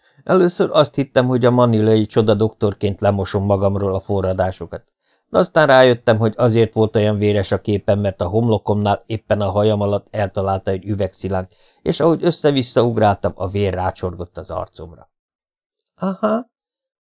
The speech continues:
Ismét hallgatásba burkolóztak.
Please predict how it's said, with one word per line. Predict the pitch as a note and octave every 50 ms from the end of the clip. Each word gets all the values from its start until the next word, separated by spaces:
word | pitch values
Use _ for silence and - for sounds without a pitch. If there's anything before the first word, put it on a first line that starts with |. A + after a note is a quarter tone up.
| _ _ _ _ _ _ _ _ _ _ _ _ _ _
Ismét | - C#3+ A2+ - - G2+ G2 - -
hallgatásba | G2 F#2 F#2+ F2+ F2+ - - F#2+ F2+ F2+ F2+ F2+ F2
burkolóztak. | G2 - F2 E2 - - D#2+ E2 E2 - - - - A#1 _ _